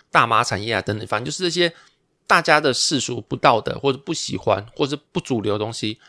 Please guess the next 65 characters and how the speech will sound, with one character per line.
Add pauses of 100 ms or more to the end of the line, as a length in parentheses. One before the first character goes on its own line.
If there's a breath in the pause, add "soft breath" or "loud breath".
(260 soft breath)
它
可
能
反
而
才
是
被
低
估
的
东
西，
你
反
而
可
以
从
那
边
去
找。
我
就
是
要
找
一
些 (240 soft breath)
重
污
染
的
产
业， (380 soft breath)
我
就
要
找
一
些
砂
石
业，
为
什
么？
因
为
大
家
不
喜
欢， (300)
那
因
为
大
家
不
环
保，
因
为